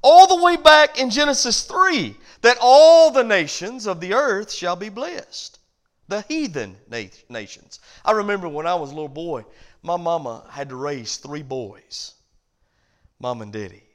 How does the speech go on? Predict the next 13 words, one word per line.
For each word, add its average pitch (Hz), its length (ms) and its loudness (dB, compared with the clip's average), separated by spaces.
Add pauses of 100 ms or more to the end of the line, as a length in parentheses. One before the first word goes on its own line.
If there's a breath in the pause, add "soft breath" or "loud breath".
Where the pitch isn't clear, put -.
(100)
And 110 400 -20
I'm 135 160 -14
telling 127 340 -10
you, - 60 -20
there 147 160 -10
was 113 200 -16
never 160 600 -14
a 117 160 -16
dull 131 400 -14
moment 127 560 -18 (680)
around 110 420 -12
our 110 140 -12
house. 101 540 -16